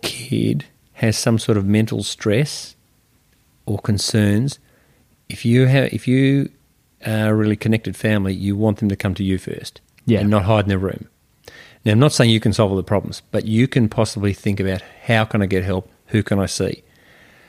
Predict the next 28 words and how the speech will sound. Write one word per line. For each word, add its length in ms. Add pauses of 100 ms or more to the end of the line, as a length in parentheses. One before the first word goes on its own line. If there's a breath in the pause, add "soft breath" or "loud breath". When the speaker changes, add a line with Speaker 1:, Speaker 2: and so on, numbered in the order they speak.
(220 soft breath)
Speaker 1:
Um, 560 (300)
so 340
that's 460
the 320
thing 180
you 60
Speaker 2:
Yeah. 60 (100)
Speaker 1:
don't 100
want. 260
You 120
don't 100
want 140
them 120
to 440
manifest 800
and 100
keep 220
it 60
in 100
their 120
head 280
and 280
not 240
tell 240
anyone 320
and 220
Speaker 2:
Oh. 40
Speaker 1:
just 260